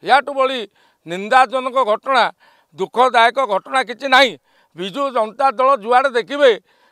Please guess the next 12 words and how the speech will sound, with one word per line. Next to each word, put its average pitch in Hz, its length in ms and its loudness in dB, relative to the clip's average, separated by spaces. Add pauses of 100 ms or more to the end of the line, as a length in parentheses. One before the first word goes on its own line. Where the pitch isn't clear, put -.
(100)
ନବୀନ 196 380 -2
ପଟ୍ଟନାୟକର 277 600 0
ଫଟୋ 208 380 -2
ମାରିକି, 262 500 -2 (480)
"ନବୀନ, 233 300 0
ଆମେ 269 220 0
ଏଇଟା 285 340 0
କରୁଛୁ, 214 360 -6
ସେଇଟା 277 340 2
କରୁଛୁ", 247 280 -6
ଓଡ଼ିଶାର 269 480 0
ରାସ୍ତାଘାଟ 262 580 0